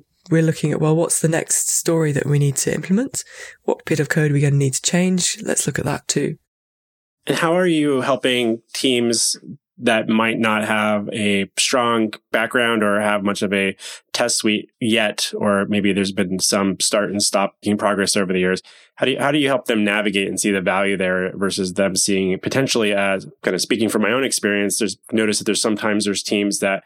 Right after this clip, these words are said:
Speaker 2: or developers that think it's, like, an additional thing you do if when time's available, and then that time never seems to be prioritized or whatever insert excuse. How do you help teams kind of push past that or see the light?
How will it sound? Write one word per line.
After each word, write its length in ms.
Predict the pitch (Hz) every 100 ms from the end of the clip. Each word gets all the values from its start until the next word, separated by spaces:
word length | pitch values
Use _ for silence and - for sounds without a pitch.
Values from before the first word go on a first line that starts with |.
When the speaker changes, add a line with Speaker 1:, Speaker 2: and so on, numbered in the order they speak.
| - - - -
Speaker 2:
or 100 | 101
developers 460 | 101 104 95 98
that 100 | 107
think 160 | - 98
it's, 160 | 101
like, 160 | 101 95 -
an 100 | 110
additional 480 | 98 113 - 139
thing 260 | 135 143 143
you 140 | 143
do 340 | 143 147 147 127
if 240 | 123 107 -
when 280 | 107 110
time's 380 | 110 104 104 113
available, 560 | 123 127 135 135 135 135
and 220 | 101 95
then 160 | 92 -
that 120 | 101
time 240 | 95 98 95
never 220 | 95 92
seems 240 | - 95
to 80 | 92
be 120 | 90
prioritized 640 | 90 92 90 98 104 107 104
or 140 | 107
whatever 260 | 101 101 104
insert 300 | 104 101 107
excuse. 460 | 104 - 110 110 - - -
How 100 | -
do 80 | 127
you 60 | 143
help 180 | 139 -
teams 240 | 127 113
kind 120 | 123
of 100 | 104 104 -
push 260 | 127 - -
past 440 | - 110 104 104 -
that 260 | - - - - 151
or 80 | -
see 160 | - 110
the 100 | 95
light? 280 | 92 92